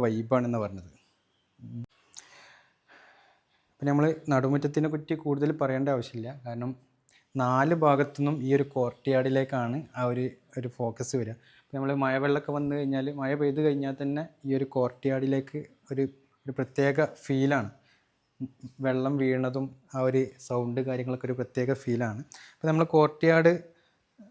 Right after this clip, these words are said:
ഏഹ്, ഈ ഒരു നടുമുറ്റം ഒന്നും കൂടി ഒന്ന് ഹൈലൈറ്റ് ചെയ്യാൻ വേണ്ടിയിട്ട് ബോർഡറിലായിട്ട് പ്രൊഫൈൽ ലൈറ്റ് നൽകിയിട്ടുണ്ട്. പിന്നെ ഇവിടെ നമ്മൾ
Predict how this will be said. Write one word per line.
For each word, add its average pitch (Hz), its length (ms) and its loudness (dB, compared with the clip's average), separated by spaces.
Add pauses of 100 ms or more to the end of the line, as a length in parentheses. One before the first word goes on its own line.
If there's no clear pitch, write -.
(200)
ഏഹ്, 127 260 0 (920)
ഈ - 20 -2 (160)
ഒരു 160 180 2
നടുമുറ്റം 151 580 2
ഒന്നും 143 220 2
കൂടി 143 160 2 (240)
ഒന്ന് 139 140 0 (100)
ഹൈലൈറ്റ് 139 460 4
ചെയ്യാൻ 147 240 2
വേണ്ടിയിട്ട് 127 340 -2 (560)
ബോർഡറിലായിട്ട് 131 720 4 (880)
പ്രൊഫൈൽ 139 400 -4 (280)
ലൈറ്റ് 127 460 -4
നൽകിയിട്ടുണ്ട്. 117 500 -4 (720)
പിന്നെ 160 160 2
ഇവിടെ 160 160 2 (180)
നമ്മൾ 165 160 2